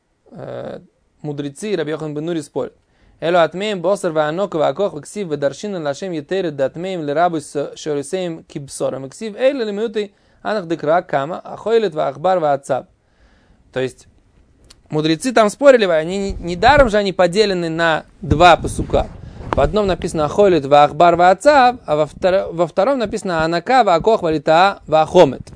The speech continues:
Так вот, вот эти вот написанные во втором пасуке,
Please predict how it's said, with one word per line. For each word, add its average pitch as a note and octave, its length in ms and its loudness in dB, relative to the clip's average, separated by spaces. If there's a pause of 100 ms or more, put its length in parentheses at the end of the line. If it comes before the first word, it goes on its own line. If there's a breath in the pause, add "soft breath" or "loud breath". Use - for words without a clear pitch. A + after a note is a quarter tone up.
(800 loud breath)
Так C3+ 160 -8
вот, D3+ 260 4 (540)
вот D3 160 0
эти F3+ 180 -2
вот E3 320 -2
написанные D#3 840 -2 (340)
во D#3 120 -2
втором C4 360 2
пасуке, D#3+ 500 -4